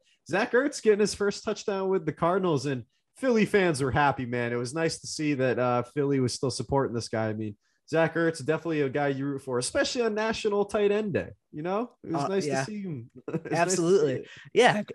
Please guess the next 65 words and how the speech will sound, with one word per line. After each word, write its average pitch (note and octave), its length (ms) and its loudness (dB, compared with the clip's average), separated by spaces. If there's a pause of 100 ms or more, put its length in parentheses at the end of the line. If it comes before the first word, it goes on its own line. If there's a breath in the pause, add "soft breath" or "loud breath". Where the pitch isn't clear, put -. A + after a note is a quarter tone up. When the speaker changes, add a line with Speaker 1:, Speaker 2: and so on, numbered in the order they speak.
Speaker 2:
I D#3+ 120 2
mean, F#3 140 4
he F#3 120 4
was, G#3+ 160 4
uh, D#3 140 6
th-, D#3 180 -4
he F#3+ 180 -6
was G3 140 0
always D#3 340 2
loved C3 280 -2
in B2 100 -10
Philly. C3 400 -4
He B2+ 260 -6
had C#3 220 -4
so D#3 220 -4
many D3+ 160 -2
great C3 280 -4
years B2+ 300 -8
there. C3 240 -6
He B2+ 60 -6
was B2 100 -12
a B2 60 -12
great C3+ 320 -6
player B2+ 260 -8
for - 140 -12
them. B2 260 -10 (240 loud breath)
He - 60 -4
had D#3+ 100 -2
the D3 80 0
emotional C3+ 540 -2
last B2+ 340 -4
game. C3 400 -4
He B2+ 80 -4
gets C3 220 -6
the C3 80 -8
touchdown B2+ 600 -6
in C3+ 120 -10
his C#3 180 -8
last C3 340 -8
game C3 220 -8
for C3+ 100 -16
the C3 80 -12 (120)
Eagles. C3 400 -8 (340 loud breath)
Then E3+ 80 -4
he F3+ 80 -2
comes F3 220 -4
to E3 60 -6
the E3 100 -4
Cardinals D#3+ 460 0
and C3 60 -4
makes B2+ 220 -6
an C3 80 -6
immediate C#3 480 -4
impact. B2+ 480 -10
It's - 140 -14
like, C3 100 -8
how C#3+ 140 -2
can D#3+ 120 -4
you D3 80 0
not C#3 220 -2
be C3+ 80 -6
happy B2 340 -10
for - 120 -18
that E2+ 180 -12
guy? E2 240 -14